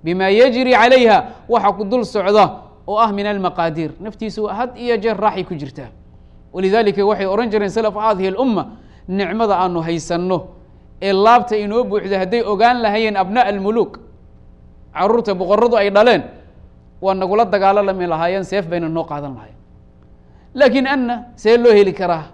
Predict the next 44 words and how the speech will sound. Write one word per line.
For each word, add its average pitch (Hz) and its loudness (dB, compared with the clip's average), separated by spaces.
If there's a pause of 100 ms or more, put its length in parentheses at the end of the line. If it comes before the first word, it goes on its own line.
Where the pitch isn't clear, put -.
Waa 196 -2
wax 196 0
Ilaahay 214 0
qalbiga 208 0
yeelay 180 0
weeye 147 -4
subxaanahu 156 -6
wa 151 -8
tacaala. 131 -10 (640)
Shay 233 -2
Ilaahay 196 2
qalbiga 202 0
uu 185 -2
dejiye 165 -4
weeyaan. 143 -4 (680)
Oo 196 -4
ah 226 4 (300)
Ilaahay 214 2
subxaanahu 175 -6
wa 170 -6
tacaala 175 -2
kalsooni 170 -6
in 151 -4
lagu 139 -8
qabo. - -18 (680)
Oo 214 4
rida 233 2
Ilaahay 233 2
subxaanahu 196 -2
wa 196 0
tacaala 196 -2
aad 165 -2
qabtid, 175 -4 (460)
wax 233 4
walbana 220 4
aad 196 0
ogaatid 190 -2
in 214 -10 (140)
biyadillaahi 202 0
ay 185 -2
yihiin 185 -4
subxaanahu 151 -8
wa 143 -14
tacaala. 127 -12